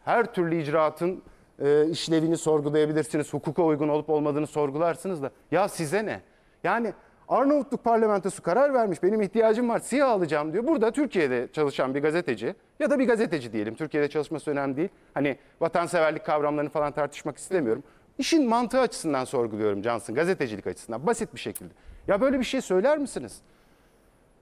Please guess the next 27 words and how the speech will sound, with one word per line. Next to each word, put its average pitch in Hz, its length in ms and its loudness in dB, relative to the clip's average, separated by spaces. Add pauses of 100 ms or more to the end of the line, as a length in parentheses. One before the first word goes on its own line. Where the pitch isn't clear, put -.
Yani 190 360 -2
ben 208 160 2
de 240 60 0
şey 277 200 0
dedim 202 180 0
Twitter'da, 156 600 0
"Merak 190 300 2
etme, 233 240 -2
orada 175 380 2 (200)
siha 170 300 2
ile 175 120 4
vurulacak 175 460 0
P 175 80 0
K 175 120 0
K 180 140 0
yok. 226 320 2
Yani 117 240 -2
dert 135 220 0
etme 196 280 -2
kendini." 98 400 -8 (600)
Bir 208 100 -2
ticaret 240 440 0
yapıyor 240 280 -4
sizin 175 260 -4
ülkeniz. 117 520 -6 (480)
Bu 240 120 2
ticareti 226 720 2